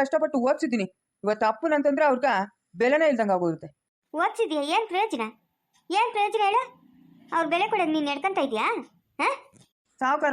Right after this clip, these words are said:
Speaker 1: ಮನೆ ಕಳ್ಳಿನಾಗಿ ಹೋಗೋನೆ ನಿನ್ ಮಗನು, ಸಾವ್ಕಾರ ಮನೆಗೆ ಸೊಸೆಯಾಗಿ ಹೋಗೋಳೆ ನೀನ್. ಈ ಬಟ್ಟಂದು ಏನಕ್ಕೆ ಬೇಕು? ಏನಕ್ಕೆ ಬೇಕು ಹೇಳು?
Speaker 2: ನೋಡ, ಅವರಲ್ಲ ನೀನು, ನಿನ್ನ ಬೆಲೆ ನೀನೇ ಕಳ್ಕೊಂಡಿದ್ಯಾ, ಆಯ್ತಾ? ಲಾಸ್ಟಾಗಿ ಒಂದ್ ಮಾತು ಕೇಳ್ತಾ ಇದ್ದೀನಿ, ಬರ್ತೀಯೋ ಬರಲ್ಲ ಅಷ್ಟೇಳು.
Speaker 1: ಇಲ್ಲ, ನಾನ್ ಬರಲ್ಲ.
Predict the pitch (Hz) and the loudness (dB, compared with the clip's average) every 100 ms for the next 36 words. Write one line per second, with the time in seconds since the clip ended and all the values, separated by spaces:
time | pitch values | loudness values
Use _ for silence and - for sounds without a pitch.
0 | 254 240 233 226 262 247 208 202 214 220 | 2 0 -2 0 0 0 0 0 0 0
1 | 233 220 202 196 214 247 180 _ _ _ | -2 -2 -2 -2 -2 -4 -4 _ _ _
2 | - 233 247 233 208 208 202 226 208 202 | -2 0 0 -2 -2 -4 -4 -2 -2 -2
3 | 208 226 180 - - - 208 208 208 240 | -2 -2 -4 -12 -14 -6 -4 -2 -2 0
4 | 247 190 208 269 190 165 165 - - _ | -2 -2 -2 -4 -6 -8 -14 -18 -20 _
5 | 233 269 254 247 247 339 - - - - | -4 -2 -2 -2 0 0 -2 -16 -20 -20
6 | _ _ _ - 311 381 440 285 330 381 | _ _ _ -6 -2 0 0 0 2 2
7 | 339 339 247 - _ _ _ _ _ _ | 2 0 -2 -10 _ _ _ _ _ _
8 | _ - 294 392 349 - - _ _ - | _ -6 0 2 0 -4 -12 _ _ -2
9 | 302 269 320 370 339 359 349 294 294 269 | -2 0 0 2 2 2 0 -2 -2 -2
10 | 240 226 - _ _ _ 277 277 285 311 | -4 -6 -10 _ _ _ -6 -2 0 0
11 | 254 269 339 349 294 277 269 294 277 277 | 0 -2 -2 -2 -2 -2 -4 -4 -6 -4
12 | 254 226 - _ _ - 262 302 403 415 | -6 -10 -14 _ _ -6 -4 -2 -2 0
13 | 285 277 240 - - 285 - 294 220 - | 0 -2 -2 -4 -6 -4 0 -2 -2 -8
14 | _ _ _ - 254 262 - - 190 190 | _ _ _ -6 -2 -2 -4 -6 -2 0
15 | 190 | 0